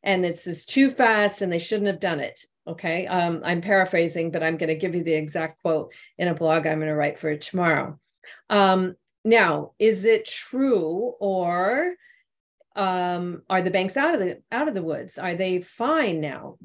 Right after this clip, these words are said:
Have we had the last of it? Well, we are seeing, seeing now that PacWest Bank is the newest one to fall. Uh, the stock has fallen ninety percent from almost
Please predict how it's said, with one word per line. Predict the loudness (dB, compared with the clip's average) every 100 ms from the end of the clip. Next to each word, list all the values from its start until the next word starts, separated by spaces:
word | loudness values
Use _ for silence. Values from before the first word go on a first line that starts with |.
| -10
Have | -4 0
we | 2
had | 4 4
the | 6
last | 6 6 4 0
of | -4
it? | -4 0
Well, | 4 6 6
we | 6 4
are | 4
seeing, | 4 0 0 2 2 -2
seeing | -4 -2 0 0
now | 0 0
that | -2 -2
PacWest | 0 0 0 -4 -6 -8 -8
Bank | -6 -6 -8 -18 _ -20 -20 _
is | -2 -2 0
the | 2 4
newest | 6 8 8 6 0
one | -2 -2 0
to | -2
fall. | 0 -2 -2 -6 -14 -20 _ 0
Uh, | 2
the | 2
stock | 0 0 0 2
has | -2 -2
fallen | 0 0 0 0 0
ninety | 2 4 2 -2
percent | -6 -6 -4 -2 -4 -8 -10
from | -6 -2 -2 -2
almost | 0 0 -2 -8